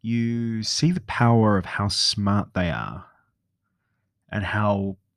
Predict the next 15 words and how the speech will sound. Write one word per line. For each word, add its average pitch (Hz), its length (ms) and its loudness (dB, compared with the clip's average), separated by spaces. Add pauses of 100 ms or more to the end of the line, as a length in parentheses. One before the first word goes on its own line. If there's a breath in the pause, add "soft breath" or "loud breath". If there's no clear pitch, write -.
(140)
brilliant 107 880 0 (720)
dyslexic - 680 -2
minds 92 580 -2
can 87 280 -8
be. 87 400 -4 (1300 soft breath)
But 107 100 -6
you 117 140 0
also 160 240 0
see 135 240 0
the 98 120 -2
challenge 98 760 -2
of 90 240 -6
directing 95 800 -4 (140)
that 87 260 -4
power, - 440 -6